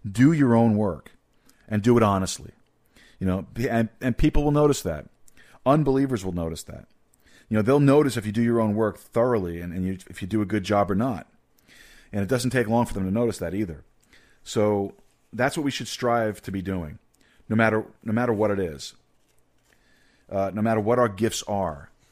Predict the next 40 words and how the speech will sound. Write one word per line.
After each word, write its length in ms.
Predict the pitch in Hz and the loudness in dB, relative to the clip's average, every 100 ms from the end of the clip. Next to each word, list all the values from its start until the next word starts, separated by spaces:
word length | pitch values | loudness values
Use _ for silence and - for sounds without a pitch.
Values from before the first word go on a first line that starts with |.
| _ _ _ _ _ _ - - _ - | _ _ _ _ _ _ -20 -20 _ -6
Now, 320 | 101 98 - | -4 -4 -6
one 200 | 113 131 | 0 2
of 60 | |
the 60 | 123 | 0
problems 580 | - 131 131 127 113 104 | 0 2 2 2 0 2
in 100 | 104 | 0
this 160 | 104 | -2
church 480 | - - 131 104 - | -4 -2 -2 -2 -6
was 140 | 110 98 | -8 -4
that 180 | 98 | -4
many 300 | 98 107 120 | -2 0 0
Christians 540 | 117 - 131 - 98 87 | -4 -4 -6 -4 -6 -2
misunderstood 880 | 110 - 110 101 - - 104 82 | -2 -2 -4 -4 -6 -4 -4 -4
the 60 | 85 | -12
promise 440 | - 110 98 92 | -8 -6 -4 -6
of 80 | 90 | -12
Christ's 360 | - 98 90 - | -8 -8 -6 -10
return. 440 | 85 110 82 71 _ _ _ _ - - - - _ | -10 -8 -8 -12 _ _ _ _ -20 -20 -20 -20 _
So 200 | - 113 | -2 -2
in 160 | 120 113 | 0 2
verse 260 | 143 156 | 2 2
twelve, 580 | - 165 147 110 104 - | 0 4 6 6 2 -4
we're 140 | 110 113 | -8 -4
gonna 140 | 127 | -2
get 180 | 113 117 | 0 0
into 200 | 123 127 | 0 -2
that, 360 | 98 87 87 - | -4 -4 -6 -4
but 220 | 95 - _ _ - | -4 -4 _ _ -8
what, 200 | 110 - | -8 -6
what's 160 | 117 | -6
happened 340 | 123 151 147 113 | -2 0 0 -2
here 180 | 135 | 0
in 100 | 127 - | -2 -2
Thessalonica 640 | 123 - 104 117 143 107 | -4 -2 -2 -2 -2 -4
was 140 | 98 | -6
that 240 | 95 90 - | -6 -8 -6
people 300 | 131 135 117 | -8 -6 -8
sold 440 | - - 123 139 | -6 0 0 2
their 140 | 127 104 | 0 -2
goods 560 | 92 131 107 80 - | 0 2 2 -2 -12